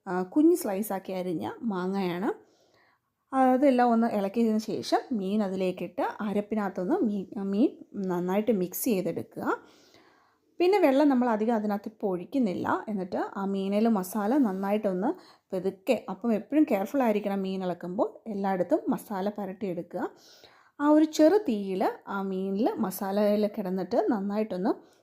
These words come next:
വറുത്തെടുക്കാൻ പോവാണ്. ഡീപ് ഫ്രൈ ഒന്നുമല്ല, ഒരു ശെ-, ചെറിയ രീതിയിൽ. അപ്പോൾ ആ ചെറിയ ആവശ്യമുണ്ടെങ്കിൽ ഇച്ചിരി വെള്ളം,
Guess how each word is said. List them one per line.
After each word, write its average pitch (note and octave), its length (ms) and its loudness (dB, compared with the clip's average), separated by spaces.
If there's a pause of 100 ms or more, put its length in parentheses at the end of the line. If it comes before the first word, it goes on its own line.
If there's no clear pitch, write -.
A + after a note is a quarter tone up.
(140)
വറുത്തെടുക്കാൻ F#3 760 0
പോവാണ്. - 500 -10
ഡീപ് C4+ 220 0
ഫ്രൈ D#4+ 300 4
ഒന്നുമല്ല, G3 420 0
ഒരു C#4+ 360 0 (100)
ശെ-, B3 380 0
ചെറിയ A#3 360 2
രീതിയിൽ. A#2+ 380 -6 (720)
അപ്പോൾ D#4 340 4
ആ - 140 0
ചെറിയ C#4 440 6
ആവശ്യമുണ്ടെങ്കിൽ B3 600 0
ഇച്ചിരി D4+ 320 0
വെള്ളം, F3+ 320 2